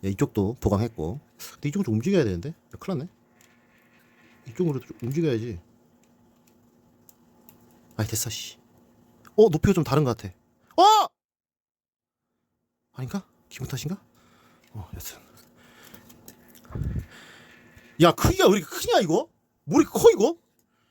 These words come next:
어? 왜 이렇게 큰가? 어? 자, 로봇 조립하다가 박살나면 저렇게 하면 됩니다.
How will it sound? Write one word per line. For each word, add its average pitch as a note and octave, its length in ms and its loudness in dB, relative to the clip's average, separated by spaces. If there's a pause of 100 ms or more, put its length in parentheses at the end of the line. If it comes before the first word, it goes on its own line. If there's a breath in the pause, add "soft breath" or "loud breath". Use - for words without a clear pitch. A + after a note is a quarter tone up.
(420)
어? C4+ 200 -2 (440)
왜 G3+ 100 0
이렇게 D#4+ 160 6
큰가? D4 380 -2 (1000)
어? A3+ 160 -10 (1080 soft breath)
자, A#2+ 200 -6 (1600 soft breath)
로봇 E3+ 240 2
조립하다가 D3+ 640 0
박살나면 D3 680 -4
저렇게 C#3+ 280 -6
하면 B2+ 140 -4
됩니다. F#2 500 -12